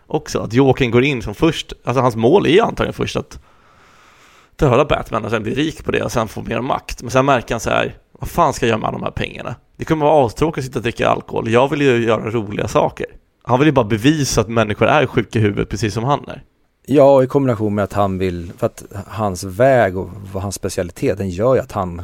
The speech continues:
Speaker 2: får mer fria tyglar och mer, alltså han pratar om att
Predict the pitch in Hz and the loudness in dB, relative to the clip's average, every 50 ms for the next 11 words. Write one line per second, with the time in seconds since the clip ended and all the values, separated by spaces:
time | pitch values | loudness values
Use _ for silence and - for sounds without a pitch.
0 | 95 - - - 101 95 95 98 92 92 92 85 - - 101 95 95 95 - - | -14 -14 -10 -8 -6 -4 -4 -4 -4 -4 -4 -4 -4 -6 -4 -2 -2 -4 -4 -4
1 | 101 95 92 92 101 117 117 101 92 90 90 90 90 92 92 90 87 85 85 - | -6 -6 -6 -4 -2 0 0 0 0 -4 -6 -6 -6 -4 -4 -4 -4 -6 -8 -10
2 | _ _ _ _ _ - 101 107 90 - - - - - 104 - 127 110 - 123 | _ _ _ _ _ -6 -4 -4 -4 -4 -8 -16 -12 -6 0 2 2 2 2 2
3 | 110 104 98 - | 0 -2 -4 -6